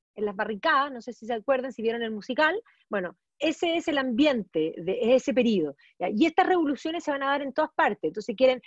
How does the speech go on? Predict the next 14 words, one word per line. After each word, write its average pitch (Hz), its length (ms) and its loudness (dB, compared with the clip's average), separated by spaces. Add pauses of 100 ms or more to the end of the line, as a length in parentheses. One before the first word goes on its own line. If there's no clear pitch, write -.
(200)
mayor 233 340 2
participación, 254 640 0
quieren 233 260 2
libertad 214 480 4
de 302 60 0
opinión, 233 500 -6
quieren 196 240 -8
libertad 202 460 2
de 285 60 0
asociación, 233 540 -6
quieren 202 220 -6
libertad 190 380 0
de 311 80 0
participación, 226 540 -8